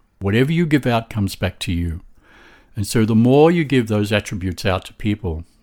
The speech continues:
the more it comes back to you. So in this next year, I mean, this has been an amazing year for me. Absolutely amazing. And next year it's gonna be the same as well. But more challenges, you know, for me to go after and everything.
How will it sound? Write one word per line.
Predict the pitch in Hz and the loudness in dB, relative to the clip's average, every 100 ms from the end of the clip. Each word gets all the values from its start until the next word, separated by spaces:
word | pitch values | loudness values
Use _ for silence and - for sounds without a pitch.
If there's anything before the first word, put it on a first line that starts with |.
| _ | _
the | 107 | -4
more | 104 113 | 0 0
it | 117 | -2
comes | - 98 - | -4 -6 -6
back | - 85 - | -8 -10 -8
to | 95 | -8
you. | 87 82 87 _ _ _ _ - - _ _ _ - | -6 -8 -10 _ _ _ _ -20 -20 _ _ _ -4
So | 143 | 0
in | 165 | 6
this | 214 - | 6 6
next | 160 160 - - | 2 2 -2 0
year, | 117 123 151 170 | 2 2 0 -2
I | |
mean, | 139 143 139 | 0 0 0
this | 143 | -4
has | 139 | -6
been | 139 139 | 2 4
an | 131 | 6
amazing | 110 110 113 120 113 | 4 4 2 2 2
year | 107 | 0
for | - 87 | -2 -4
me. | 82 87 _ _ - | -4 -8 _ _ -8
Absolutely | 117 - 127 113 | -6 -2 -2 0
amazing. | 113 95 87 82 87 - - - _ _ - | 0 0 -2 -4 -8 -10 -20 -20 _ _ -4
And | 110 | 0
next | 120 127 - 139 | 2 0 -4 -2
year | 131 135 | 0 0
it's | 131 | 0
gonna | 123 113 | -2 -2
be | 104 107 107 107 117 - - _ _ _ | 0 0 0 -2 -6 -14 -20 _ _ _
the | - | -6
same | 107 104 98 101 | -2 0 2 0
as | 92 | -2
well. | 90 87 82 101 _ _ - | -4 -4 -6 -10 _ _ -6
But | 98 - | -4 -2
more | 101 117 | 2 2
challenges, | 139 147 143 143 135 139 143 131 | 2 2 4 4 4 2 2 0
you | 123 | 0
know, | 120 123 | 2 0
for | - | 0
me | 110 113 | 0 2
to | |
go | 107 104 | 2 2
after | 101 101 - | 0 -2 -4
and | 104 | -2
everything. | 104 98 82 | -2 -2 -6